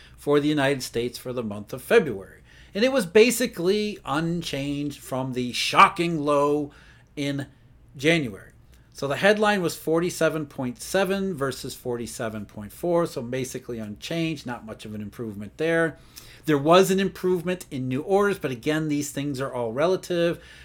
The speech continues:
From the real bad low of forty-two point five in January, new orders index in February was forty-seven. So still contracting, but not as, not as many are saying there's,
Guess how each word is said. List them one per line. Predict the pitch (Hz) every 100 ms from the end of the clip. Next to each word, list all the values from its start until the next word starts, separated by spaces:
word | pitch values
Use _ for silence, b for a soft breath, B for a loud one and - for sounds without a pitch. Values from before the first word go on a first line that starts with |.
| B
From | 170 170
the | 151
real | 139 180 214 233 226
bad | 151 170 185 185 165
low | 160 160
of | 143
forty-two | - 147 147 127 - 127
point | - 117 113
five | - 160 160 165 160 156 135 B B -
in | 123
January, | 110 156 175 175 170 160
new | 147
orders | 143 151 156 147 135
index | 151 143 143 135 -
in | 139 120
February | 110 151 151 151 147 143
was | 117 110
forty-seven. | - 120 123 117 113 110 - 170 175 180 185 170 B B
So | - 180
still | 170 - - 196
contracting, | 285 254 - 135 113 - 143 180 b b b -
but | 185
not | 190 220 233
as, | 226 -
not | 190 226
as | 170
many | 180 196 202 196
are | 165
saying | 160 156 151 143
there's, | 139